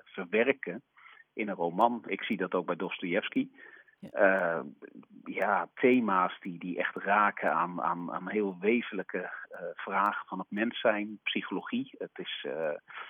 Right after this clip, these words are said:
Speaker 1: de, de, Dostoevsky is misschien nog wel, dat is weer een wat ander soortig schrijver dan, eh, Tolstoj. Eh, ook hele dikke boeken, eh, boeken die iets moeilijker toegankelijk zijn, ook iets minder, eh,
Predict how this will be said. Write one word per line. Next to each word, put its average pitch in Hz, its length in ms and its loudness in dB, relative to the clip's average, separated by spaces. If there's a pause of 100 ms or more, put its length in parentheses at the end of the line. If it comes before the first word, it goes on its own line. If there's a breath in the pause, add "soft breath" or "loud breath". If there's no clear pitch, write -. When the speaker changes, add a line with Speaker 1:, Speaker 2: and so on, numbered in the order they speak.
(420 loud breath)
Speaker 1:
de, - 200 0
de, - 180 -4
Dostoevsky 120 580 2
is 104 160 -2
misschien - 240 -2
nog 107 120 -4
wel, 95 300 4
dat 110 120 -6
is - 80 -14
weer 110 180 -2
een 110 60 -4
wat 104 160 -2
ander 131 280 6
soortig 127 420 4
schrijver 104 440 4
dan, 92 340 0
eh, 87 40 0 (100)
Tolstoj. 123 500 4 (580 loud breath)
Eh, 110 220 0
ook 123 260 2
hele 135 420 10
dikke 110 260 2
boeken, 113 520 -2
eh, 95 220 -2
boeken 107 300 -4
die 95 220 -4
iets - 240 -8
moeilijker 127 400 4
toegankelijk 113 560 0
zijn, 123 340 2
ook - 180 -6
iets - 200 -12
minder, 101 640 -4
eh, 98 120 -6